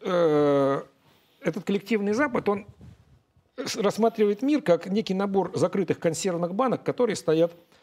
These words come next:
на полке. И вот когда нужно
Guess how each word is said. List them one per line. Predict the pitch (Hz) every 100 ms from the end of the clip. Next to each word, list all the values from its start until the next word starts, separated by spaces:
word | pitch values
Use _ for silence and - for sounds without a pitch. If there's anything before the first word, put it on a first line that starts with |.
| _ _
на | 151
полке. | - 113 - 233 _ _ _ _ _ _ _ _ _
И | 180
вот | 202 196
когда | 208 214 208
нужно | 214 147 123